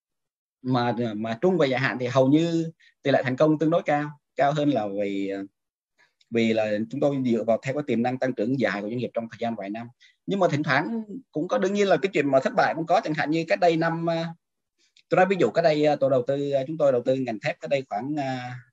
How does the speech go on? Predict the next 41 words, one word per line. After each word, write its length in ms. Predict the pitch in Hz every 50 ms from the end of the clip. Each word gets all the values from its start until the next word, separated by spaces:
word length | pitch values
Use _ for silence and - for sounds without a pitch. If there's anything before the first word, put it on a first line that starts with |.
| _ _ _ _ _
khoảng 180 | - 101 113 127
bốn 160 | 143 165 180
năm 120 | 170 147
về 60 | 117 104 -
trước, 180 | 147 - - _ _ _ _ _ _ _ _ _ _ _ _ _
cũng 160 | - 120 131
là 120 | 151 143 -
thời 140 | - 120
điểm, 220 | 104 104 113 120 117 -
thời 100 | 113 101
điểm 240 | 98 98 113 135
đó 180 | 143 147 143 160
nó 80 | - 170
cũng 220 | - 95 90 -
là 80 | 143 117
một 100 | 101 104
thời 100 | 117 101
điểm, 240 | 87 90 101 117 113 -
thời 100 | 123 107
kỳ 200 | - 110 104 98
mà 280 | 95 101 98 101 98 98
gọi 180 | 95 98 95 95
là 180 | 95 98 98 104 _ _ _ _ _ _ _ _ _ _
tăng 200 | _ - 123 131
trưởng, 500 | - - - 98 113 - 147 151 151 151
à, 140 | 139 135 131 123 127 127 123 120 117 113 - _ - -
cao 220 | - 143 131 131 127
của 60 | 120
ngành 140 | 113 113 101
thép, 220 | - 139 170 185 _ _ _ _ _
doanh 240 | _ - 147 135 127
nghiệp 120 | 127 120 117 -
thép 220 | - 151 175 -
tăng 320 | - 131 127 127 131 127 123
lợi 120 | 117 110
nhuận 380 | 120 127 - - 120 120 120 117
năm 140 | 120 127
đấy 160 | 127 127 131 113
tăng 220 | - 135 123 123 123
gấp, 140 | 120 151 - _ _ _
à, 320 | - 120 117 117 113 113